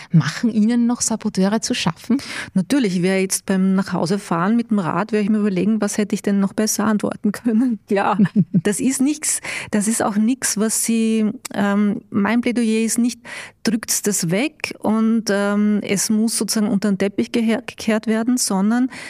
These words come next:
Speaker 2: bedient euch in einer anderen Weise von diesen Saboteuren.
Speaker 1: Ja, und wie machen Sie dann aus dieser Frage das Beste draus?
Speaker 2: Ich hab für mich, also ich hab einen Weg gefunden für mich, meinen perfektionistischen Saboteur, den hänge ich immer so ein Bastrockerl um.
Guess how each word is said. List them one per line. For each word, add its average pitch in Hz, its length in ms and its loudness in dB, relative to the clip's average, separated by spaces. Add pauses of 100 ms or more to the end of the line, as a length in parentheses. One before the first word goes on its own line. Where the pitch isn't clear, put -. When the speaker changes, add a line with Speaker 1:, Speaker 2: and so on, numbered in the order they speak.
(540)
Speaker 2:
bedient 254 500 2
euch 180 400 -2 (640)
in 196 180 2
einer 190 180 2
anderen 202 380 2
Weise 185 300 0
von 180 200 0
diesen 185 260 0
Saboteuren. - 680 -2 (400)
Speaker 1:
Ja, 180 100 4
und 180 80 4
wie 185 80 6
machen 190 260 4
Sie 202 140 4
dann 170 160 4
aus - 220 0
dieser 202 240 0
Frage 175 400 4
das 190 160 0
Beste - 340 -4
draus? 220 460 -4 (560)
Speaker 2:
Ich 262 260 0
hab 233 280 -2
für - 180 -2
mich, 220 420 0
also 175 140 0
ich 202 80 -2
hab 233 100 -2
einen 202 380 2
Weg 196 160 0
gefunden 220 340 0
für 214 160 -2
mich, 220 300 0
meinen 202 540 2
perfektionistischen 208 840 0
Saboteur, 202 460 -2
den 202 180 2
hänge 202 200 2
ich 208 120 -6
immer 208 180 0
so 214 80 -4
ein 196 140 0
Bastrockerl 220 640 -2
um. 311 260 0